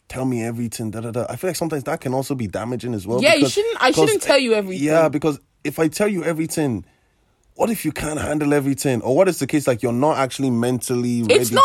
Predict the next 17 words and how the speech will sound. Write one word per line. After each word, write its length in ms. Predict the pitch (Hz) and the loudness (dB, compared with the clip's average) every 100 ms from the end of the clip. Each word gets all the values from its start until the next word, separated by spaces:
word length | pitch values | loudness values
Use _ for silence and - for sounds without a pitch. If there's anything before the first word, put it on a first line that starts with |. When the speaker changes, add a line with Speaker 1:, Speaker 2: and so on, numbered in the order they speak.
| 480 | 6
Speaker 1:
to 60 | |
Speaker 2:
even 140 | 453 320 | 4 4
Speaker 1:
handle 220 | 403 254 | 4 6
Speaker 2:
what 240 | 302 330 | 6 6
Speaker 1:
anything? 120 | 311 214 - | 4 0 0
Speaker 2:
if. 80 | - | -4
Speaker 1:
Because 300 | 160 220 311 | 2 4 6
Speaker 2:
No 240 | 427 453 | 8 8
human 400 | - 359 359 294 | 6 0 0 -2
is 160 | 240 214 | -2 -2
meant 240 | 285 294 | -2 2
to 100 | 226 | 0
handle 360 | 220 262 262 - | 2 0 0 2
Speaker 1:
Mm. 60 | |
Speaker 2:
anything. 520 | 262 254 247 - 208 - | 0 0 -4 -4 -6 -2
Only 320 | 320 320 320 | 0 2 0
God. 520 | 202 254 247 202 151 | 4 6 8 6 2